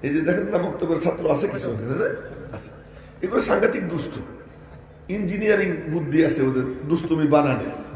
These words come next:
নতুন নতুন দুষ্টুমি বানায়। মক্তবের হুজুররা যে কি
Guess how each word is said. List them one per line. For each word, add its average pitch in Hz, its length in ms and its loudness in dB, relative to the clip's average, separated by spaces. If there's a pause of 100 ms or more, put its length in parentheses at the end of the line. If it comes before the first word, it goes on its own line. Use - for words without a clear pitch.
(680)
নতুন 151 300 2
নতুন 156 220 -2
দুষ্টুমি 143 380 2
বানায়। 120 520 -2 (360)
মক্তবের 147 360 2
হুজুররা 151 460 2
যে 156 60 -2
কি 175 120 -2